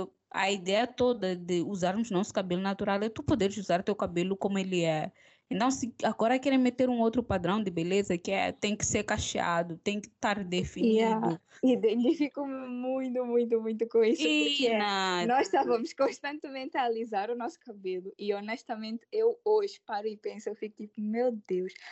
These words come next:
Speaker 2: o que é que nós não fa-?" Nós literalmente queimávamos a nossa cabeça pra ficar parecido com o branco. Pronto, finalmente chegou a altura da autoaceitação, vou deixar meu cabelo crescer, et cetera, et cetera. Assim que o cabelo cresceu, pronto.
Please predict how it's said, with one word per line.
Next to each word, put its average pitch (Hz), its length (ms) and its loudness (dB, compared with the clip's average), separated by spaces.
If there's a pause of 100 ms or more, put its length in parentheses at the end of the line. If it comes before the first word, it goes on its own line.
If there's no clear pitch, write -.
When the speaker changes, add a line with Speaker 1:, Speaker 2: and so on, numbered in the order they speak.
(120)
Speaker 2:
o 285 100 4
que 381 120 2
é 392 40 4
que 392 120 -4
nós 349 200 2
não 240 100 -2
fa-?" - 100 -18 (180)
Nós 330 180 2
literalmente 339 420 2
queimávamos 277 640 0
a 202 80 -2
nossa 226 260 -4
cabeça 190 600 -2 (360)
pra 185 320 4 (120)
ficar 240 220 2
parecido 220 420 -4
com 190 100 -2
o 175 60 -2
branco. 165 420 -8
Pronto, 185 340 0
finalmente 311 600 0
chegou 233 300 2
a 269 40 6
altura 262 380 -2
da 208 140 -4
autoaceitação, 262 1120 -4 (240)
vou 262 120 4
deixar 240 400 2
meu 294 200 0
cabelo 269 500 2
crescer, 302 680 2
et 240 180 -4
cetera, 277 360 -8
et 254 100 -12
cetera. 269 480 -6 (400)
Assim 226 320 0
que 349 80 -4
o 320 40 -6
cabelo 240 300 2
cresceu, 269 460 -6
pronto. 185 420 -2